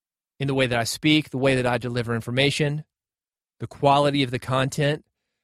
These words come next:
But if you go way back to when this began, about a year and a half ago, episode number one, episode number two,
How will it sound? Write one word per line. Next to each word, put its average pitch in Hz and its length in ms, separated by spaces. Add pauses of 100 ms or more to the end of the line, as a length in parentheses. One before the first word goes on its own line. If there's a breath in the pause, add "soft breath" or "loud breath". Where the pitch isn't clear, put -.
But 143 80
if 147 100
you 196 100
go 175 160
way 202 520
back 143 540 (480)
to 147 100
when 165 160
this 165 160
began, 185 600 (600)
about 180 100
a 165 40
year 160 160
and 143 100
a - 20
half 147 300
ago, 101 380 (280)
episode 165 400
number 160 200
one, 147 460
episode 160 400
number 139 240
two, 185 520